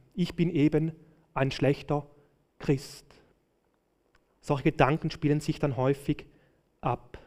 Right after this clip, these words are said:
Wo hast du die Hoffnung in deinem Leben verloren?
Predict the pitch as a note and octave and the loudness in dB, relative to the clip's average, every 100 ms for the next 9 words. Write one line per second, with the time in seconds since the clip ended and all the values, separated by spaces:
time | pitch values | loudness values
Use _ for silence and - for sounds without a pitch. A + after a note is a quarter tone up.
0 | _ _ _ _ _ _ _ _ _ _ | _ _ _ _ _ _ _ _ _ _
1 | - - _ _ _ _ _ _ _ _ | -20 -20 _ _ _ _ _ _ _ _
2 | _ _ _ _ _ _ D3+ F#3+ F#3+ - | _ _ _ _ _ _ 6 8 6 2
3 | - E3+ G#3+ A3+ - - _ _ _ E3+ | 0 4 4 2 -4 -20 _ _ _ 2
4 | - E3+ - - G3 G3 G#3 F#3+ - _ | 4 2 2 -2 0 2 0 -4 -18 _
5 | _ _ _ _ _ _ _ D#3+ C#3+ D3 | _ _ _ _ _ _ _ 0 4 4
6 | D#3+ C3+ C3+ D#3+ D3 D3 - _ _ _ | 4 4 2 2 -4 -6 -12 _ _ _
7 | - C3 B2 C3+ B2+ A2+ | 0 2 2 0 -4 -8